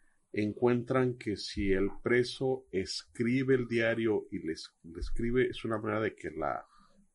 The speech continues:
abogada se entere de muchas cosas que de otra manera era muy difícil.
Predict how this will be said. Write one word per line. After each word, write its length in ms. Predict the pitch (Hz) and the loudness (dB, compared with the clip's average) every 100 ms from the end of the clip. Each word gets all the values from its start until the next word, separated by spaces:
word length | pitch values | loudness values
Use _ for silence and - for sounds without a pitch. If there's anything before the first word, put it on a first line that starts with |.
| _ | _
abogada 580 | - 92 98 107 110 120 | -2 2 4 6 6 6
se 220 | 123 - | 2 -4
entere 720 | 87 95 - 113 120 127 131 | -4 -6 0 4 6 6 4
de 240 | 127 90 92 | 2 0 0
muchas 480 | 98 113 - 117 - | 0 -2 -4 -8 -4
cosas 400 | 113 104 113 - | -2 0 -2 -4
que 100 | 95 | -4
de 60 | |
otra 160 | 92 107 | -2 -2
manera 240 | 101 101 | -2 -2
era 100 | 104 | -2
muy 160 | 101 101 | -2 -4
difícil. 480 | 101 - 117 - | -8 -10 -12 -14